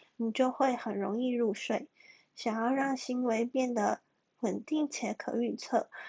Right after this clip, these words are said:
就需要稳定且可预测的环境。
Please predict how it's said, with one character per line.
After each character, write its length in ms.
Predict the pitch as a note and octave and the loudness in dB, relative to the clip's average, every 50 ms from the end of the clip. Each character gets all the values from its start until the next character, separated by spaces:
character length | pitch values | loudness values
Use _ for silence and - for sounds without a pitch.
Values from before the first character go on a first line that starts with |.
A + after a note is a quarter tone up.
| - - _ _ - | -18 -20 _ _ 2
就 260 | - C4 B3+ B3 A#3+ | 4 6 6 6 6
需 220 | A#3+ - - C4 | 2 2 0 2
要 180 | C4+ C4+ C4 B3+ | 4 4 4 4
稳 240 | A3 F#3 - - - - | 2 0 -2 -6 -4 -2
定 200 | B3+ C4 B3 A3+ - | 0 0 0 -2 -4
且 240 | - - - - - | -4 -4 -4 -4 -6
可 260 | - - - - - _ _ _ _ _ _ | -6 -4 -4 -4 -4 _ _ _ _ _ _
预 160 | - C4+ C4 | -2 -2 -2
测 240 | B3+ - - C4 B3 | -2 -2 -2 -2 -2
的 140 | B3 B3 A3 | -2 -4 -4
环 260 | - - G#3 G#3+ G#3+ | -4 -4 -4 -4 -4
境。 260 | - - C4+ B3 - | -4 -2 -4 -4 -4